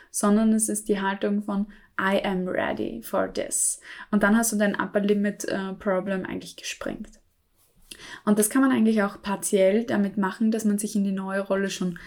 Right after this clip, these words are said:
einfühlt und vorfühlt. Und da kannst du jetzt, äh, direkt mitnehmen ein paar einfache Schritte für dich in den Alltag, nämlich, ähm, learn to take credit, also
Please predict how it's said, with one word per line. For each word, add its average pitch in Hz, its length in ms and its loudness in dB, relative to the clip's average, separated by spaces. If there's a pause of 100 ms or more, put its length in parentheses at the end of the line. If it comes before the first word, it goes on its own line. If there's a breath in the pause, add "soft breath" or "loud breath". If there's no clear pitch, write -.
(220 loud breath)
einfühlt 220 680 2
und 202 100 0
vorfühlt. 214 920 2 (320 loud breath)
Und 214 440 4
da 226 60 4
kannst 226 320 0
du 254 60 4
jetzt, 226 400 0
äh, 208 260 2
direkt 254 420 2
mitnehmen 214 380 0
ein 202 180 -2
paar - 280 -4
einfache 220 640 0
Schritte - 560 -2
für - 140 -6
dich 208 200 -4
in 202 100 0
den 190 120 -2
Alltag, 262 480 0 (400 loud breath)
nämlich, 233 640 4
ähm, 208 640 2 (320 soft breath)
learn 208 320 6
to 240 120 -2
take 208 380 -2
credit, 202 800 0
also 202 800 2